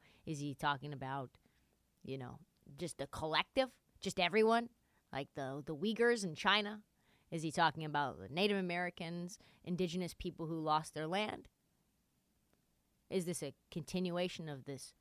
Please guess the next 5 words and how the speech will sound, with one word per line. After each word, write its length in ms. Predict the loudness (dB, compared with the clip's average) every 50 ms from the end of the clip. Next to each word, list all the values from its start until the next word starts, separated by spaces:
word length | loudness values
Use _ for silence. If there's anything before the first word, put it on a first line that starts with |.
| _ _ _
Hotep 520 | -2 2 2 2 2 2 2 2 2 0 -8 -20 _ _ _
message, 600 | -2 0 2 2 2 0 -2 -6 -6 -8 -12 -16 -18 -20 -20 _ _
uh, 300 | -2 -2 0 0 0 -2 -4
about 540 | -6 -6 -4 2 6 6 8 8 6 2 -2
the 300 | -6 -6 -4 -4 -6 -10